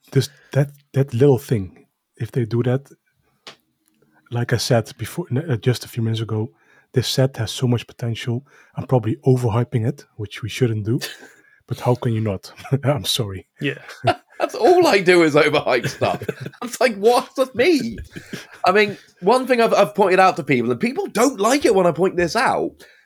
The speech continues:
Speaker 3: Pokemon Go is not for T C G players. The Pokemon Go T C G set is not for T C G players. They are gonna sell us Astral Radiance. They're gonna sell us whatever Sword and Shield eleven is. They're gonna sell us every other set. This set is for Pokemon Go players to go,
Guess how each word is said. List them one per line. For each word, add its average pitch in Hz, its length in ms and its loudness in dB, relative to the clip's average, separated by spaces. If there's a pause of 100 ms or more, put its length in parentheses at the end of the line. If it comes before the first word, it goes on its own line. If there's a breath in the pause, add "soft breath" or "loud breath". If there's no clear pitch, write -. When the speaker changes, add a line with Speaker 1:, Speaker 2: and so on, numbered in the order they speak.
(200 soft breath)
Speaker 3:
Pokemon 349 380 0
Go 339 180 4
is 175 100 -2
not 226 220 2
for 220 80 -4
T 220 220 -2
C 202 160 -4
G 240 200 -4
players. 92 320 -4
The 135 100 -4
Pokemon 262 380 0
Go 220 140 6
T 208 240 -6
C 180 120 -6
G 190 200 -6
set 101 380 0 (240 soft breath)
is 156 140 2
not 185 280 2
for 170 80 -4
T 165 180 -4
C 151 160 -6
G 123 180 -2
players. 82 460 -10 (240 soft breath)
They 202 140 4
are 247 80 4
gonna 220 160 4
sell 185 200 2
us 156 160 2
Astral 127 300 -2
Radiance. 196 580 2 (220 soft breath)
They're 165 160 6
gonna 170 160 2
sell 160 240 2
us 156 160 0
whatever 151 240 2
Sword 139 280 -2
and 123 120 -10
Shield 107 240 0
eleven 185 320 2
is. 196 320 0 (240 loud breath)
They're 190 160 6
gonna 226 160 2
sell 196 240 0
us 160 240 0
every 156 320 0
other 139 160 2
set. 90 320 -2 (380)
This 226 320 0
set 165 320 4
is 147 120 0
for - 160 -2
Pokemon 226 460 4
Go 180 160 6
players 143 300 2
to - 80 -12
go, 139 180 2